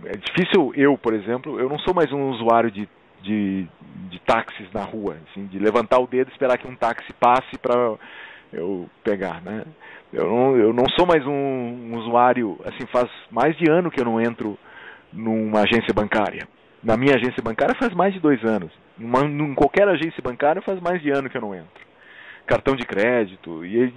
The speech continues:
enfim, uma série de outras coisas que há dez anos atrás era inconcebível. Então nós estamos vivendo um momento, assim, muito peculiar, com muitas especulações, né, fazendo muitas especulações, e essa conversa é mais uma delas, sem a pretensão de dar análises acabadas.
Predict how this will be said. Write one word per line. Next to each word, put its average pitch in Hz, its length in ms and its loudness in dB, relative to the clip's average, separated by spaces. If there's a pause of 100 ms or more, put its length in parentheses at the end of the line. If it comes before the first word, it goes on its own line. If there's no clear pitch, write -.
(100)
enfim, 139 320 -6
uma 147 220 -8
série 262 180 2
de 156 120 2
outras 135 260 2
coisas 123 300 -8
que 147 100 0
há 151 80 4
dez 139 300 2
anos 135 200 -4
atrás 127 280 0
era 139 100 -2
inconcebível. 113 600 -4
Então 120 180 -2
nós 131 80 -2
estamos 135 260 -6
vivendo 120 240 -2
um 117 40 0
momento, 110 300 0
assim, 104 220 -8 (180)
muito 110 400 -6 (200)
peculiar, 101 600 -2 (600)
com - 80 -6
muitas 131 400 0 (520)
especulações, 120 920 -2
né, 98 160 -10
fazendo 127 320 0
muitas 131 220 -8
especulações, 117 540 -4
e 151 60 0
essa 147 220 0
conversa 147 400 2
é 147 40 4
mais 175 440 4 (200)
uma 160 380 -8 (100)
delas, 101 380 0
sem 113 140 -6
a 113 60 -4
pretensão 117 460 -10
de 117 120 -16
dar 113 260 2 (560)
análises 101 540 -2
acabadas. 104 640 0